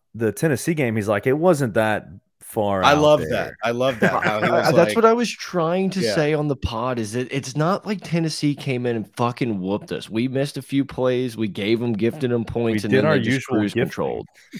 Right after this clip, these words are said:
Speaker 2: Yeah, he's like, "You know, we missed an extra point against Florida State, and we, we play as bad as we possibly could against Tennessee with some awful breaks. Like, this is a good football
Speaker 1: He's,
Speaker 2: team."
Speaker 1: he's kinda, like, saying, like, you know, "I knew we would beat the shit out of Ole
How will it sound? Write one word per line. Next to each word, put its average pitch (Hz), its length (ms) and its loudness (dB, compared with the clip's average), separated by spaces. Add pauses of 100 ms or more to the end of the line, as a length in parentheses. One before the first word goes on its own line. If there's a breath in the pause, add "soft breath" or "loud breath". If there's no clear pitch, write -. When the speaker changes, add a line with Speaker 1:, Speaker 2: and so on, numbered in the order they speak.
Speaker 2:
Yeah, 123 300 2
he's 123 180 -8
like, 120 260 -2
"You 117 180 -4
know, 113 120 -2
we 110 140 -4
missed 131 260 -6
an 113 100 -12
extra - 300 -16
point 110 260 -6
against 92 240 -10
Florida 98 260 -8
State, 95 520 -8 (340 soft breath)
and 101 200 -6
we, 101 260 -8
we 104 200 -6
play 107 260 -2
as 95 120 -8
bad 98 440 -2
as 92 120 -12
we 98 80 -10
possibly 92 460 -8
could 95 240 -6
against 90 260 -10
Tennessee 98 460 -8
with 92 180 -8
some 90 160 -12 (120)
awful 95 360 -2
breaks. 95 540 -6
Like, 90 260 -8 (360 soft breath)
this 104 180 -10
is 113 80 -6
a 117 60 -4
good 117 280 -4
football 135 300 -6
Speaker 1:
He's, 131 140 -4
Speaker 2:
team." - 240 -20
Speaker 1:
he's 139 260 -2
kinda, 180 200 2
like, 170 120 2
saying, 131 220 -2
like, 110 180 -4
you 113 80 -6
know, 101 140 0
"I 101 80 0
knew 117 240 0
we 120 100 2
would 95 160 -2
beat 90 220 -4
the 80 80 -10
shit 90 240 -6
out 82 140 -4
of 80 40 -8
Ole 73 180 -12